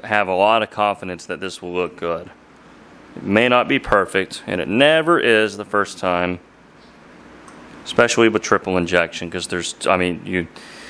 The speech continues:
three colors have to look good and work in harmony. But I really, really like what I'm seeing. Now that's a good looking triple block right there.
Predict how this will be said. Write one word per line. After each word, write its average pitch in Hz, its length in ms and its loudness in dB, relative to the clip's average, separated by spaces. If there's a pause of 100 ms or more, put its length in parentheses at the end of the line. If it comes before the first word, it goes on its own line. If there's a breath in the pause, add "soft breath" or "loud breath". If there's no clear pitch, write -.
(200 loud breath)
three 143 460 4
colors 110 520 2
have 107 220 0
to 90 280 0
look 95 300 0
good 143 320 4
and 127 300 0
work 120 220 0
in 113 80 -6
harmony. 90 500 0 (600 soft breath)
But 95 360 2
I 92 120 0
really, 117 400 0
really 107 340 2
like 98 340 0
what 98 120 -6
I'm 90 100 -6
seeing. 82 420 -10 (600)
Now 92 160 4
that's 98 240 4
a 95 60 0
good 113 260 6
looking 127 400 4
triple 151 320 0
block 131 380 4
right 123 180 -2
there. 139 320 2